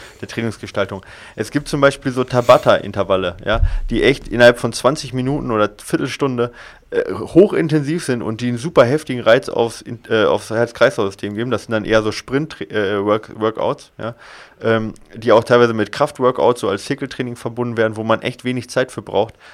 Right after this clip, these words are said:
aber Intervalltraining sehr gut ersetzen kann in sehr, sehr kurzer Zeit. Und dann könntest du die fünfundvierzig Minuten zum Beispiel locker laufen und nochmal einmal die Woche so ein Tabata-Training machen, was echt wenig Zeit kostet.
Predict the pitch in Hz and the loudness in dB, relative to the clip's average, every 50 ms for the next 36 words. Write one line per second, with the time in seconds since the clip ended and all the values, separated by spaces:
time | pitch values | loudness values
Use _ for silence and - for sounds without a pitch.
0 | - - - 104 104 104 - - - 123 104 117 110 110 117 131 131 - - 131 | -16 -10 -4 2 2 2 2 2 -2 -2 0 2 4 6 6 4 4 0 -4 -4
1 | 127 123 120 110 123 127 131 135 123 - 110 110 113 120 - - 120 104 - 110 | -4 -4 -4 -2 -4 -4 -4 -6 -6 -4 -4 -2 -2 -4 -6 -8 -12 -10 -8 -8
2 | 104 104 104 101 110 117 120 123 117 120 - 127 113 - - 110 - - - 123 | -8 -8 -8 -6 -4 -2 -2 -2 -4 -4 -4 -8 -8 -6 -8 -10 -10 -6 -2 -2
3 | 113 104 - 90 92 98 95 - 123 120 123 120 - - 123 113 104 - - 139 | -2 -2 -2 -6 -8 -8 -6 -6 -6 -6 -6 -8 -10 -10 -10 -10 -8 -6 -6 -6
4 | 139 131 - 139 123 - 113 107 123 120 123 127 117 113 - - 117 110 110 - | -6 -6 -6 -8 -8 -8 -10 -12 -10 -8 -8 -8 -10 -10 -8 -4 -4 -4 -4 -6
5 | - 110 107 131 139 - 147 135 131 139 135 147 139 - - - - - - - | -4 -2 -2 -2 -2 0 0 2 2 2 2 -2 -6 -14 -16 -20 -20 -20 -16 -10
6 | 117 117 113 113 107 117 113 104 69 104 113 120 117 113 113 104 113 - 120 107 | -8 -4 -2 -2 0 0 0 2 2 2 2 2 0 -2 -2 -4 -6 -6 -8 -8
7 | 113 110 107 - 113 110 104 117 113 - 107 92 - - 98 92 95 92 90 87 | -10 -10 -10 -10 -8 -4 -2 -2 -2 -2 -4 -8 -8 -10 -12 -12 -12 -10 -10 -10
8 | 87 92 95 92 98 - 104 110 - - 117 117 117 - - - 104 98 - - | -10 -10 -8 -10 -8 -6 -8 -8 -8 -8 -10 -10 -10 -8 -4 -4 -4 -4 -6 -10
9 | 78 - - - - - | -14 -14 -16 -18 -20 -20